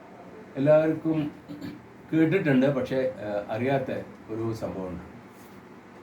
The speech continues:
നാഷണൽ ഡിസാസ്റ്റർ റെസ്പോൺസ് ഫോഴ്സ്. നമ്മൾ എന്നും ടി വിയിലും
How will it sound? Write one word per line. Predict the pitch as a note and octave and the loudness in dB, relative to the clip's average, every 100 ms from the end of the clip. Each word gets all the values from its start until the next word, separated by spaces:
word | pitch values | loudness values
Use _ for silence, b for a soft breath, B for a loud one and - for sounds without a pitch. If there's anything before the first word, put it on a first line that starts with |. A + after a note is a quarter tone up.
| - - - - | -20 -20 -20 -10
നാഷണൽ | A2 A#2+ B2+ C#3+ C3+ | 0 0 2 0 -2
ഡിസാസ്റ്റർ | A2+ F#2+ G2 G2 - A#2 | -2 -2 -2 -4 -6 -6
റെസ്പോൺസ് | F#2+ E2+ F#2 F#2 D#2+ | -6 -10 -14 -14 -14
ഫോഴ്സ്. | D2 D2+ D2+ - - - - - - - - B B - | -14 -14 -16 -18 -20 -20 -20 -20 -20 -20 -20 B B -2
നമ്മൾ | C3 | 2
എന്നും | D3 D3 E3+ D#3+ | 6 6 4 2
ടി | C#3 C3 | 0 2
വിയിലും | C3+ C#3+ | 2 0